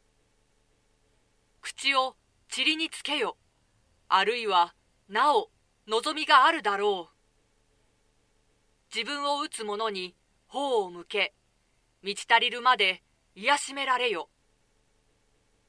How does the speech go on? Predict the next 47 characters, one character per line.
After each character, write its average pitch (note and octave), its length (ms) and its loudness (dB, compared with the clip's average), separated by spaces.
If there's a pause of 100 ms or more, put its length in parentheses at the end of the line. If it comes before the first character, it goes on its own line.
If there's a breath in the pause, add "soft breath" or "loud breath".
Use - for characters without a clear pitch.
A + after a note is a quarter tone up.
主 - 220 -8
は、 G#3 300 6 (280)
と A#3 140 -12
こ D#4+ 100 -2
し D4 200 -4
え D4+ 120 4
に、 C#4+ 220 -8 (420)
こ C4+ 160 -8
の D#4 140 0
よ E4+ 160 0
う D#4 40 -2
な A#3+ 120 -2
人 A#3 360 -2
を、 F#3+ 120 -8 (220)
捨 - 120 -12
て C#4+ 120 0
ら C4+ 140 4
れ C4 120 0
な A#3+ 160 0
い。 - 120 -6 (1600)
彼 A3 260 6
は、 F3 300 6 (380)
悩 A3 300 4
み C4 140 -8
を G3 140 6
与 A3+ 260 6
え A#3+ 40 0
ら A#3+ 120 6
れ A#3+ 100 0
る B3 120 -8
が、 F3+ 300 4 (580)
慈 G#3+ 360 -6
し C#4 140 -10
み C#4 140 -6
が、 C4+ 260 6 (240)
豊 C4+ 320 -2
か B3 120 -6
な G#3+ 140 -6
の F3+ 120 -10
で、 E3+ 180 -6 (720)
ま A#3 180 8
た、 C#4+ 300 8 (320)
憐 C4 280 4
れ D4+ 120 0
み C#4 180 -6
を、 C4+ 160 0 (260)
垂 A3 120 -4